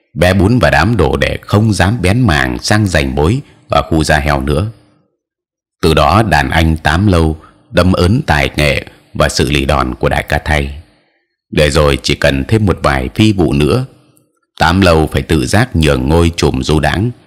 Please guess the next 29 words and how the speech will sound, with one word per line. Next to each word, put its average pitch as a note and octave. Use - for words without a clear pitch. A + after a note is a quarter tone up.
khu F2
Gia D#2
Heo D2+
cho D2
Đại C#2+
ca D#2+
Thay, C#2
còn C#2+
mình C2
thì C#2
lui F2+
về C2+
làm C2
Thái E2+
Thượng -
Hoàng. C2+
Vậy D#2+
là C#2
chưa A2+
đầy C#2+
hai A2
mươi A2+
tuổi, C2+
Đại D#2
ca E2+
Thay E2
đã F2
trở C#2
thành C2+